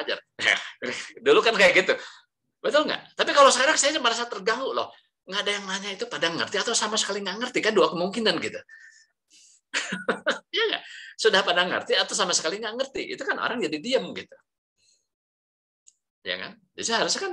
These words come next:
ada interaktif gitu. Ya. Jadi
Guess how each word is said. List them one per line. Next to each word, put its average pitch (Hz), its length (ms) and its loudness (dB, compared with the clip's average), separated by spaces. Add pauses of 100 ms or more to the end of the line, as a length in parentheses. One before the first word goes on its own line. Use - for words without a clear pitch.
ada - 80 2
interaktif - 640 -10 (240)
gitu. - 260 -20 (960)
Ya. 58 160 -20 (320)
Jadi 107 140 -4